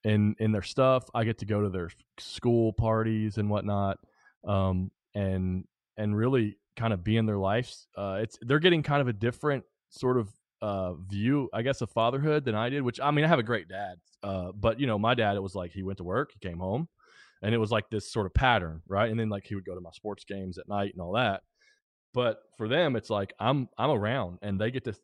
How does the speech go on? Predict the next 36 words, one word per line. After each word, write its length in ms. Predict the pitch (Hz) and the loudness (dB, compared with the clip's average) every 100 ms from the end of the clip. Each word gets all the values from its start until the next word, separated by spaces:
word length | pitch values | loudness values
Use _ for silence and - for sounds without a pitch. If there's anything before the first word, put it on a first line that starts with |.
| _ _ _ _ _ _ _ | _ _ _ _ _ _ _
excuse 220 | - 139 | -14 -12
me, 80 | 110 | -8
they 120 | 104 | -4
get 120 | 151 147 | -4 -4
to 80 | |
see 360 | 104 - 135 151 | -8 -6 -2 0
me, 400 | 135 117 107 101 - _ | 2 0 0 -4 -10 _
um, 460 | 107 104 95 87 87 _ _ _ _ _ _ _ | 0 2 0 -4 -10 _ _ _ _ _ _ _
see 180 | - 139 | -2 2
me 140 | 131 | 4
work. 420 | 107 107 139 - _ _ | 4 4 2 -2 _ _
So, 420 | - 123 107 101 - | -2 2 4 4 2
you 80 | 107 | 0
know, 220 | 101 107 | 2 0
I'll, 340 | 107 110 104 - - - - | 2 2 0 -6 -20 -18 -2
I'll 120 | 107 | 0
bring 180 | 113 127 | 4 4
'em 80 | 123 | 4
in 120 | 151 | 2
here 140 | 123 | 0
and 80 | 104 | 0
be 80 | 104 | -2
like, 160 | 98 120 | -6 -2
"Hey, 260 | 127 101 - _ _ _ _ _ - | -2 -2 -8 _ _ _ _ _ -8
this 160 | 117 110 | -4 -4
is 100 | 101 | -4
cool. 220 | 110 107 | -2 -2
Check 200 | - 110 | -2 -4
this 160 | 107 117 | -6 -4
out." 240 | 95 87 | -2 -2
Or, 220 | 90 95 90 _ - | -4 -4 -6 _ -4
or 200 | 107 107 | -4 2
even, 440 | 131 143 117 98 - - - _ - | 2 4 2 0 -6 -20 -20 _ -2
you 80 | 120 | 2
know, 120 | 113 | 4
we'll 420 | 110 120 117 110 | 4 4 2 -2